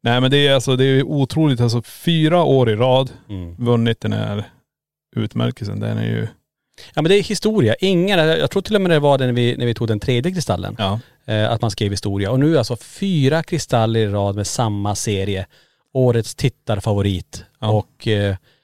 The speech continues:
Speaker 2: med tanke på att den, det sändes på S V T, alla S V T:s stora program var med där. Eh, återigen så var det ju med Netflix-serien, eh, Young Royals var med också.
Speaker 1: Mm.
Speaker 2: Och Spökjakt tar hem priset. Alltså,
Speaker 1: Mm.
Speaker 2: det är ju tack vare alla, alla er som faktiskt, eh, röstar och som lyssnar och följer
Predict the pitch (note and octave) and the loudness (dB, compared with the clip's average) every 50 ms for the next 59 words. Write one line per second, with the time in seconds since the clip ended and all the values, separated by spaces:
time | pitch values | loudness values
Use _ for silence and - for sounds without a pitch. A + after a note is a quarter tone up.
0 | _ - _ C#3+ C3+ - D#3 C#3 B2 A#2 - D#3 - D3 A#2+ A2 - - A2+ A2+ | _ -6 _ -2 0 0 0 -2 -2 -4 -4 -2 0 0 0 0 0 -2 -2 -2
1 | A#2 - B2 A#2 G#2+ - C3+ B2 A2 G#2 A#2+ - - - - B2 - - - A#2 | -4 -4 -6 -8 -4 -2 -2 -2 0 -2 -2 -4 -4 -6 -6 -6 -6 -6 -6 -6
2 | - - A#2 A#2+ B2+ C3+ - - A#2+ A#2 A#2 A#2+ A#2+ - - A2 - - A2+ - | -4 -2 -2 -2 0 0 0 0 0 0 0 0 0 0 -2 -4 -6 -6 -4 -4
3 | A#2+ A#2+ - - - - - - - C3 A#2+ A#2 A2+ A2+ A#2 A#2+ A#2 A#2 A#2 A#2 | -2 -4 -4 -6 -10 -12 -14 -6 -2 0 0 2 2 2 2 2 2 2 2 2
4 | A#2 A#2 A2+ A2+ A2 A#2+ C#3 - _ _ _ _ _ _ _ _ _ A2 G#2+ G#2 | 2 2 2 2 2 0 -2 -4 _ _ _ _ _ _ _ _ _ -8 -6 -4
5 | G#2 G#2 G#2 A2 - - A#2+ A#2 - A#2+ A#2+ A#2+ B2 B2+ B2 - B2+ B2 A#2+ A#2+ | -4 -2 -4 -2 -2 -2 -2 -2 0 0 0 0 0 0 -2 -2 0 0 2 2
6 | A#2+ A#2 A#2 A#2 B2+ A#2+ A#2 A#2+ G#2 - - A#2+ - - A#2 A2+ A2 A#2+ A2+ A2+ | 2 2 2 0 -2 -2 -2 -2 -2 -2 -4 -6 -4 -2 -2 -2 0 0 -2 -2
7 | A2 A2 A2 A2 A2 A2 A2+ A2+ A2+ A2 A2 G#2+ G#2+ A2 A2+ A2+ G#2 - A2+ A2 | -2 -2 -2 -2 -2 -2 -2 -2 -2 0 0 0 0 0 0 -2 -2 -4 -2 -2
8 | A2+ A2 - - B2 C3+ B2+ A2+ G#2+ G#2+ A#2+ C3 - _ _ _ _ - E3 C#3 | -2 -2 -2 -2 -2 -2 0 0 0 0 -2 -4 -8 _ _ _ _ -2 -2 -2
9 | - - - - - - - - D3 A#2+ A2 - - B2 A2+ G#2+ - G#2+ G2 G2 | -2 -6 -14 -14 -12 -6 -2 2 2 2 0 0 -2 -4 -4 -4 -4 -4 -4 -4
10 | F#2+ F#2+ A2+ G2+ G2 - - - - - _ _ - A#2+ G2 B2 C#3 D3 D#3+ D#3 | -4 -6 -8 -8 -8 -10 -14 -14 -16 -20 _ _ -2 -2 0 4 4 4 4 4
11 | D3+ D3 C#3+ C#3 C3+ C3+ C3 C3 B2+ - - - F3 F3 - - - C#3+ C3 B2 | 4 2 2 2 4 4 2 2 0 -2 -2 -2 -2 -2 -4 -4 -2 0 2 2
12 | - - - C3+ A#2+ A2+ A2 G#2+ A2+ A2+ - A2 G#2 G#2 G2+ G2+ G2+ G2 - G2+ | 0 0 -2 -2 -2 -2 -2 -2 0 0 -2 -2 -4 -4 -4 -4 -6 -6 -6 -6
13 | G2 G2+ G2+ G2+ F#2+ - G2 F#2+ - - - - G#2+ G#2+ A2+ - - - C#3 D3+ | -8 -6 -8 -8 -8 -8 -10 -10 -12 -12 -10 -8 -4 -4 -4 -4 -2 -2 -2 0
14 | C#3 C3 B2 A#2+ A2 A2 - B2+ A#2 A#2 - - - A2+ A2+ A2 G#2 - A#2 A2+ | 0 0 -2 -2 -4 -6 -6 -6 -6 -6 -6 -4 -4 -2 -2 -2 -2 -2 -2 0
15 | A2+ A2+ A2 G#2+ G#2 | 0 0 0 -2 -4